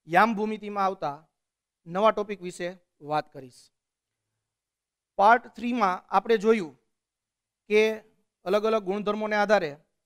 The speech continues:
આપણે કઈ રીતે સમ ગણવા. ત્યારબાદ હવે પછી આપણે અભ્યાસ કરવા જઈ રહ્યા છીએ રેખાખંડ વિભાજન. એટલે કે તમને બે બિંદુ આપેલા હોય, એ બે બિંદુને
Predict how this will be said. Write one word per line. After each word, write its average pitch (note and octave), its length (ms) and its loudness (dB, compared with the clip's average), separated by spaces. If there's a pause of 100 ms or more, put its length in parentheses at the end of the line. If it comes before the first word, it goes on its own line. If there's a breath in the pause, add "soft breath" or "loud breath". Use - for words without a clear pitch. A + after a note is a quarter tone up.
(260)
આપણે G3+ 420 0 (380)
કઈ G3+ 180 0
રીતે F#3+ 460 -6 (100)
સમ F3+ 280 -8
ગણવા. E3+ 400 -6 (480)
ત્યારબાદ F#3+ 520 4 (320)
હવે G3+ 200 2
પછી F3 460 -8 (360)
આપણે A3+ 300 2
અભ્યાસ A3 460 -2
કરવા A3 240 -2
જઈ F#3+ 140 -2
રહ્યા G3 240 -2
છીએ G3+ 320 -14 (320)
રેખાખંડ G#3 720 0
વિભાજન. D#3+ 840 -2 (840)
એટલે G#3+ 260 2
કે D3 240 -8 (840)
તમને G#3+ 280 -2
બે G3+ 220 2
બિંદુ A3+ 280 -4
આપેલા G3+ 320 2
હોય, C3 260 -12 (640)
એ A3 160 2
બે A3 200 -2
બિંદુને A3 760 -8